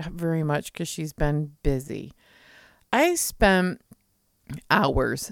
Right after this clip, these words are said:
on my staycation being entertained by this Cricut, and I totally want Santa to bring me one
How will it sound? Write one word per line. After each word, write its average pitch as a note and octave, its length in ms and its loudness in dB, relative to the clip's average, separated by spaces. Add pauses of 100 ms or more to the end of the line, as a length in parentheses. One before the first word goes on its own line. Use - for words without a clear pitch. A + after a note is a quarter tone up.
(140)
on D#3 140 2
my D3+ 140 2
staycation C#3 880 -2
being G#3+ 340 6
entertained D#3+ 720 0
by C#3+ 160 0
this C#3 460 -2
Cricut, C#3+ 460 0
and D#3 180 0
I D#3 140 2
totally G3+ 360 2
want D3 300 0
Santa C#3+ 380 -2
to C#3+ 120 -4
bring C3+ 300 2
me C3 100 0
one B2+ 300 0